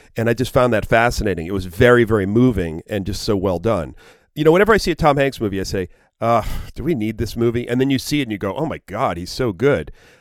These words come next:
Um, but I talked to the director, and he told me how they used a real nurse, and that also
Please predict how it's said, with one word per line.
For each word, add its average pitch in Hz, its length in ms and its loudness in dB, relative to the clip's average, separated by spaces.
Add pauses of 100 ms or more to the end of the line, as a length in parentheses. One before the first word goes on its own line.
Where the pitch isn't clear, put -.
(160)
Um, 120 360 2
but 123 340 2 (480)
I 123 120 0
talked 180 280 2
to - 40 -8
the 156 100 -4
director, 127 420 0
and 107 100 -4
he 120 100 -8
told 151 340 2
me 139 140 -4
how 110 440 -2 (180)
they 104 80 -4
used 117 280 -2
a 110 60 -2
real 123 420 0
nurse, 117 640 0 (300)
and 110 120 -2
that 113 100 0
also 120 580 4